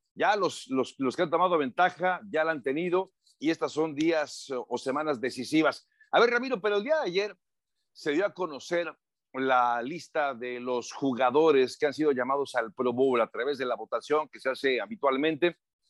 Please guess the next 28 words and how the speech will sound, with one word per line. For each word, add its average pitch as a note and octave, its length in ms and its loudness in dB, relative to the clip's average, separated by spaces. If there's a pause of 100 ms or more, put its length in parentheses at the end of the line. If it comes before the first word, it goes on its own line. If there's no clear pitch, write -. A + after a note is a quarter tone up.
(140)
Se - 140 -2
ha - 20 4
determinado B2+ 580 -2
ya C3+ 220 -4
quiénes C#3+ 320 -8
van C#3 160 2
a - 20 0
acudir C3 580 -2 (480)
a A2 460 4
este C3+ 340 -4
que C3+ 100 -6
es C3 80 -6
el B2+ 120 0
Juego C3 360 0
de A#2 120 -2
las A2+ 160 -6
Estrellas, D#3+ 540 -4
este C#3+ 180 -4
juego C3+ 300 4
que A#2 80 -4
se A2+ 120 -6
realiza B2+ 480 -2
una C3+ 200 -2
semana B2+ 400 -6
antes B2 360 -4
del A2+ 540 0
Super C#3 320 0
Bowl. A#3 300 4